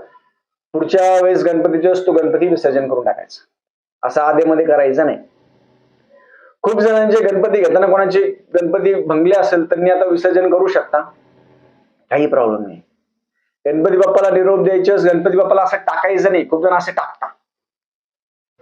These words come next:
त्यांच्याजवळ द्या, निर्मल्य सगळं काढून घ्या, जानवं असेल ते काढा.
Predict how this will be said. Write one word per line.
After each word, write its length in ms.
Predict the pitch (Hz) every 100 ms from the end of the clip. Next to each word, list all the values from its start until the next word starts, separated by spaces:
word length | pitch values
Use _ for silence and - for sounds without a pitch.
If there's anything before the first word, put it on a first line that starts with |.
| 508 _ _ _ _ _ _ _ _
त्यांच्याजवळ 520 | 151 151 190 185 190 185
द्या, 160 | 180
निर्मल्य 440 | 175 175 180 185 185
सगळं 260 | 180 175
काढून 320 | 175 170 180 180
घ्या, 360 | 160 175 165
जानवं 400 | 139 156 165 180
असेल 240 | 180 180 170
ते 80 |
काढा. 260 | 185 170 175